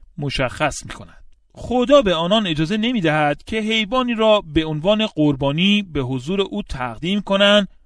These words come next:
و پس از آن به خانه خود برده و بخورند. اکنون در میان این دو آیه او در مورد یک حیوان به عنوان قربانی سوختنی سخن می‌گوید.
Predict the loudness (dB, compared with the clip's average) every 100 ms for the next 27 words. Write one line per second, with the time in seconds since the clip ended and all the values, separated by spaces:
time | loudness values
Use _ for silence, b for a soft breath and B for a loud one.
0 | -6 -6 -2 -4 0 0 2 0 -2 -6
1 | -6 -4 -4 -4 -4 -2 -2 0 2 4
2 | 4 0 -4 0 2 0 0 -2 -2 -8
3 | -20 _ _ _ -4 -2 2 2 2 0
4 | 0 0 0 2 2 0 -2 0 0 2
5 | 0 2 2 0 -4 _ 0 2 4 4
6 | 2 0 0 -2 -2 -2 -2 0 4 6
7 | 6 2 -4 -2 0 0 -2 0 0 2
8 | 0 0 2 2 -2 -4 -2 -2 -2 -6
9 | -4 -4 -4 -8 -6 -4 -2 -2 0 -2
10 | 0 -2 -4 -6 -8 -10 -12 -20